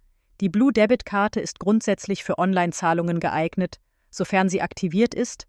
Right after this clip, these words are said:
und Ihre Mobilnummer im Online-Banking hinterlegt ist. Zweitens, manche Anbieter akzeptieren Debitkarten nicht,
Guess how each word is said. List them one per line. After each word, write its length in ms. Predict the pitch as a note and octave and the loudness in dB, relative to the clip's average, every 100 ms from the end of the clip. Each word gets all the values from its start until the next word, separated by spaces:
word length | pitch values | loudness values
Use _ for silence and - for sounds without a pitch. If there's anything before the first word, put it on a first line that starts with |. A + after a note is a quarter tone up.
| _ _ _ | _ _ _
und 140 | G3 | -4
Ihre 180 | F3 F#3 | 0 2
Mobilnummer 680 | F#3+ F3+ G3 G#3+ G#3 G3+ G3+ | 0 2 4 4 4 2 0
im 140 | F#3 | -2
Online-Banking 680 | F3 F3+ F3+ F3 E3+ E3+ F#3 | 0 0 2 2 0 0 -4
hinterlegt 540 | E3+ E3+ E3+ E3 - - | -4 -2 -2 -4 -6 -10
ist. 340 | D3+ - - _ _ _ _ _ _ _ _ _ _ - | -12 -14 -20 _ _ _ _ _ _ _ _ _ _ -6
Zweitens, 720 | - G3 G#3 B3+ C#4 - - _ _ _ _ _ _ - | 4 4 4 0 -2 -6 -20 _ _ _ _ _ _ 2
manche 360 | G3+ C#4 C#4 | 4 4 4
Anbieter 440 | G#3 A3+ B3 B3 - | 4 4 4 2 0
akzeptieren 680 | - - F3+ - B3+ B3 F#3+ | -2 -6 -6 0 2 2 2
Debitkarten 720 | F3+ F#3 - F#3+ F#3 F#3 F3+ | 2 0 -4 -4 -2 0 0
nicht, 380 | G#3+ - - | 0 -4 -18